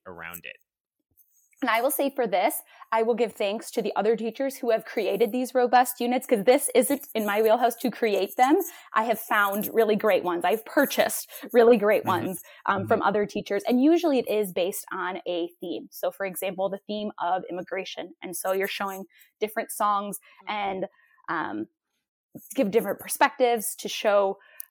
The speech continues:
Speaker 2: um, you know, I mean, they're basically short films. A lot of music videos, you know, for that couple minutes, you can, there's so many things you can do with them, using them as a,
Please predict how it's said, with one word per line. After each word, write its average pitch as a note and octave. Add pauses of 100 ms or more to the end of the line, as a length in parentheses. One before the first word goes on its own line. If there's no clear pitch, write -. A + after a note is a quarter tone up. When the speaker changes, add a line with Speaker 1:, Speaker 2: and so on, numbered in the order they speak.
(100)
Speaker 2:
um, E3+ (720)
you D4+
know, C4
I -
mean, C#4+
they're C4+
basically D4+
short D4+
films. D#4
A G3
lot G#3+
of B3 (300)
music A#3
videos, A#3+
you A#3+
know, A3+ (160)
for A3
that G3+
couple G#3+
minutes, G#3
you G#3
can, -
there's G3
so G#3+
many G#3
things G3
you F#3+
can F#3+
do G#3+
with G3+
them, F#3
using F#3+
them F3
as F3
a, F3